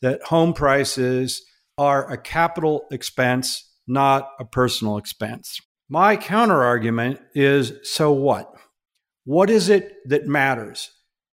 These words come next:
Inflation matters, not just consumer inflation.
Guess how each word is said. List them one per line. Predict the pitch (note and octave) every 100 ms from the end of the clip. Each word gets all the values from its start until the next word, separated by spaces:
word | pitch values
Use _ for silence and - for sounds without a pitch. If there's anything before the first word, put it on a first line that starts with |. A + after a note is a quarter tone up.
| _
Inflation | C#3 C#3 C#3 E3 F#3+ G#3 D#3+ D3 A#2+
matters, | A2 G2+ G2+ - - - _
not | - C#3+ F3 F3+ -
just | A2 D3 D#3 D3+ -
consumer | C3+ - - E3 D#3 B2
inflation. | A2 G#2+ A2 G#2+ B2 -